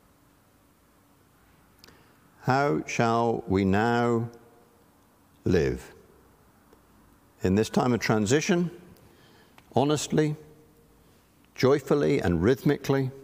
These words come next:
communally, and generously.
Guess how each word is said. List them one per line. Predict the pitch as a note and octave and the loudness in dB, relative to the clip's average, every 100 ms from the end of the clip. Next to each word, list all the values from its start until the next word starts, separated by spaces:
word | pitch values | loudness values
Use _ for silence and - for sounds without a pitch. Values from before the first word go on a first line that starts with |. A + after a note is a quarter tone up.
| - _ _ _ _ _ _ _ _ _ _ _ - | -20 _ _ _ _ _ _ _ _ _ _ _ -8
communally, | - C3 B2+ A#2 A#2 G#2+ G2+ F#2+ E2+ - - - - _ _ - - _ _ _ _ - | -2 0 2 2 2 2 2 0 -4 -14 -20 -20 -20 _ _ -20 -20 _ _ _ _ -4
and | F2+ E2+ | -2 0
generously. | F#2+ F#2+ E2+ D#2 - - C#2 C2+ | 0 0 0 0 -4 -8 -10 -10